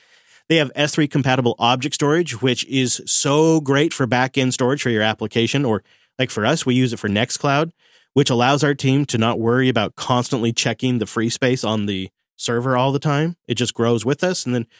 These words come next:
we go through about every six months and say, "Okay, what needs to stay? What needs to get archived?" And it is so smooth. And the performance is fantastic too. So really, it's just one of those things where you gotta go try it out for yourself.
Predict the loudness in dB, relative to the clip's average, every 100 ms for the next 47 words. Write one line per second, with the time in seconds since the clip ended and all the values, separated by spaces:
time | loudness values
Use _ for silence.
0 | _ _ -2 2 2 2 2 0 2 2
1 | 2 0 -2 -2 0 0 0 0 2 0
2 | 2 2 2 0 0 0 0 0 -2 _
3 | _ _ -2 0 0 0 0 0 -2 -8
4 | -10 _ _ _ 0 0 0 0 2 2
5 | 0 -4 -4 0 2 2 0 -2 -8 -6
6 | -6 -8 _ -8 0 0 0 0 0 0
7 | -2 -2 0 0 0 -2 -4 -6 -2 0
8 | 2 2 2 2 0 -2 -2 -2 0 2
9 | 2 0 -2 -2 -2 -4 0 2 2 2
10 | 0 0 0 0 -2 -4 -8 -6 -8 -10
11 | -12